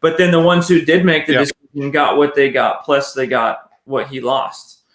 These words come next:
Speaker 2: Yeah.
Speaker 1: You know? And so I think, I mean, that's,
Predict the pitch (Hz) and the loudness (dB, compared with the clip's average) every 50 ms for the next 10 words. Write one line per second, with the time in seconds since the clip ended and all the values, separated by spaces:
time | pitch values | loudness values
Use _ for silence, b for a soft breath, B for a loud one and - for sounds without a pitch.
0 | _ _ _ _ _ - 110 107 104 - - - - 113 120 127 131 - - 120 | _ _ _ _ _ -6 -4 -4 -4 -6 -12 -14 -10 -8 -6 -6 -6 -6 -6 -6
1 | 131 131 131 135 - - 143 135 131 131 127 127 - 143 139 131 - - 90 131 | -6 -6 -8 -8 -8 -4 -2 0 2 0 0 -2 -4 -6 -6 -6 -6 -6 -6 -4
2 | 127 127 123 123 123 120 - - - - - | -4 -4 -2 -2 -2 -4 -4 -6 -10 -14 -18